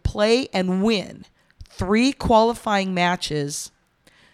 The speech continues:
the week before the main tournament started just to get in the main draw in order to play in the tournament. There are, uh, main draw, qualies, I don't know how many on each side,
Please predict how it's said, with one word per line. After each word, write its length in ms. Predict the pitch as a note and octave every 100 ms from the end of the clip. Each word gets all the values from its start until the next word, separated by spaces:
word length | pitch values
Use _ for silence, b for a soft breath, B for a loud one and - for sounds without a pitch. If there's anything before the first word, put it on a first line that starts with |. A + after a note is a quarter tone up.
| b b
the 120 | F3
week 420 | E3 F3 A3+ -
before 460 | - A3+ - G3+ G3
the 80 | F3
main 300 | F3 F#3 F#3+
tournament 440 | - G3+ G3 E3+
started 540 | - - E3 E3+ G3 - b b b C3+
just 320 | - G#3 -
to 80 | G3
get 160 | F#3+
in 140 | G3 F#3+
the 80 | F3
main 300 | E3+ E3+ E3+
draw 440 | D#3+ D#3 E3 G3+ - _ _ _ _ _ _ _ _ _ _
in 160 | G3 F#3+
order 260 | G3 F#3 F3+
to 80 | F3
play 240 | - E3+
in 80 | E3
the 100 | D#3
tournament. 440 | - D#3+ D3+ - - _ _ B B B
There 340 | F#3 F#3 F#3
are, 520 | F#3 F3 F3 E3+ E3 - -
uh, 400 | E3 D#3 D3 C#3 A#2
main 480 | D#2+ C#3+ G3 G#3+ A#3
draw, 320 | G3 F3+ F3
qualies, 960 | - F3 E3 - A3+ G#3 G#3+ E3+ D#3 -
I 100 | F#3+
don't 140 | G#3
know 80 | G3+
how 160 | G3
many 360 | F#3+ F#3+ F#3 F3+
on 180 | E3+ E3
each 240 | E3 E3 -
side, 440 | E3+ D#3+ D3+ D3